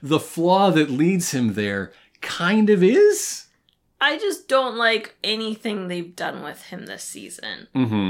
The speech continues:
Speaker 1: mm-hmm.
Speaker 2: And I don't feel like, like, just because, oh, it's not as bad
Speaker 1: Yeah,
Speaker 2: doesn't
Speaker 1: yeah.
Speaker 2: mean it's good.
Speaker 1: No, yeah.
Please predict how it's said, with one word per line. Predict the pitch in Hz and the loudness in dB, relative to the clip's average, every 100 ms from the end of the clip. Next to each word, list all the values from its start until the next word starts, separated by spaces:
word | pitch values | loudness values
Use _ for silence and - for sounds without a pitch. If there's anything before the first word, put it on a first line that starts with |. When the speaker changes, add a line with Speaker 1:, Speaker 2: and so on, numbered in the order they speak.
| 90 | -2
Speaker 1:
mm-hmm. | 110 | -4
Speaker 2:
And | 104 196 196 - | 0 0 0 0
I | 180 | -2
don't | 208 214 214 - | -2 -4 -4 -10
feel | - 220 196 190 185 180 180 - _ | -12 -6 -2 0 -2 -4 -6 -10 _
like, | 190 202 196 196 185 135 - - - _ _ _ | -8 0 0 0 -2 -6 -12 -20 -20 _ _ _
like, | 214 220 | -6 -6
just | 220 254 262 | -2 -4 -2
because, | 269 254 269 226 180 | -6 0 2 2 0
oh, | 226 240 220 | 2 4 4
it's | 214 220 | 0 -2
not | 202 220 202 - | 0 2 2 2
as | 196 220 | -2 -2
bad | 202 185 208 190 175 165 156 170 | -6 0 2 2 0 -4 -6 -8
Speaker 1:
Yeah, | 139 113 95 82 | -2 2 2 2
Speaker 2:
doesn't | 85 110 | 0 0
Speaker 1:
yeah. | 92 | 2
Speaker 2:
mean | 85 | 2
it's | - - - | -2 -6 -4
good. | 202 247 262 139 110 - | 2 4 4 2 -2 -2
Speaker 1:
No, | 180 196 185 180 | 2 4 4 2
yeah. | 156 110 95 87 | 2 0 2 -2